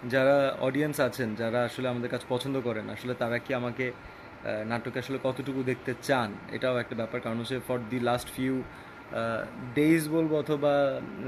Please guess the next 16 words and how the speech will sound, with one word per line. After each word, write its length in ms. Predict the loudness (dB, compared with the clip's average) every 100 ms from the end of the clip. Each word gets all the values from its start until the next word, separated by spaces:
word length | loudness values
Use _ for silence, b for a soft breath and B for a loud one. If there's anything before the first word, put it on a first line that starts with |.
| -2
গত 180 | 2
একটা 220 | 2 2 0
বছর 320 | 0 0 0
আমি 300 | 0 0 -4
আসলে 260 | -4 -4 -4
পুরোপুরিভাবে 520 | -4 -2 0 0 -2 -4
film 140 | -4
নিয়ে 180 | 0 0
busy 240 | 0 -2 -4
ছিলাম। 280 | -4 -6 -8 B B B -18 -18 -10
তো 160 | -4 -4 -2
ওই, 260 | -2 -2 -6 -14 -18 -10
আহ, 200 | -4 -2
busy 280 | -2 -2 0
থাকার 300 | 2 4 4
পরে 360 | 4 4 4